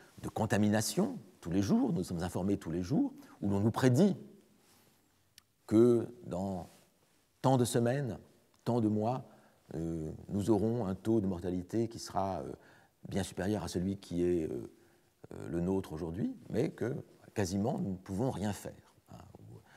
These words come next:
euh, il est très difficile d'agir contre cette évolution. Voilà, nous sommes parfois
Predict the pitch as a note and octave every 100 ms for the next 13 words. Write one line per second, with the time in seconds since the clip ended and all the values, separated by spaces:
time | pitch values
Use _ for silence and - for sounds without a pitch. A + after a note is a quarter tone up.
0 | - - - - - - - G#2+ G2 F#2+
1 | - B2 G2 F2 A#2+ - - G2 B2+ -
2 | F#2 - G#2+ A2 G#2 - - - F#2+ F2+
3 | G2+ D3 - - - - - - - G3+
4 | C#3